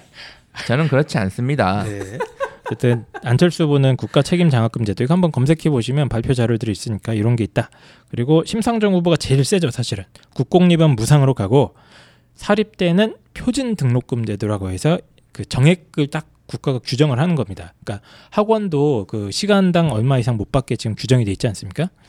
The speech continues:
Speaker 1: 그런 형태로 대학 등록금도 국가가 기준을 정하는데 그게 굉장히 낮게 정해지겠죠. 어느 정도
Speaker 2: 네.
Speaker 1: 합리적인 수준으로. 그걸 정해서 고 이상 못 받게 하는, 아, 정책, 가장 센 정책이 있기 때문에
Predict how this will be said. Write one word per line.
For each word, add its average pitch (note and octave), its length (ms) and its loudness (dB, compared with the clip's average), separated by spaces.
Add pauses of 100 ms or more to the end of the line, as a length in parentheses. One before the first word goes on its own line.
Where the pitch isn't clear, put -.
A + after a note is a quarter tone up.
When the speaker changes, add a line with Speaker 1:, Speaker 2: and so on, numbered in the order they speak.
(400)
Speaker 1:
그런 E3 380 2
형태로 F3+ 640 4
대학 B2+ 320 0
등록금도 A#2 760 -4
국가가 B2 320 -6
기준을 A#2 460 -2 (220)
정하는데 A#2 440 0
그게 C#3 360 -2
굉장히 B2 260 0
낮게 G#2 300 2
정해지겠죠. A2+ 640 0
어느 G2+ 120 -6
정도 G2 160 -6
Speaker 2:
네. G#2 60 -4
Speaker 1:
합리적인 C#3 380 0
수준으로. D3+ 540 0 (640)
그걸 E3+ 340 6
정해서 C#3+ 520 2 (120)
고 C#3+ 180 6
이상 D3+ 180 4
못 G#2+ 140 -2
받게 - 240 0
하는, G#2 200 -2 (360)
아, F#2 520 -6
정책, - 360 -6
가장 C#3+ 280 2
센 G3+ 220 2
정책이 A#2 380 0
있기 G2 160 -4
때문에 A#2+ 440 0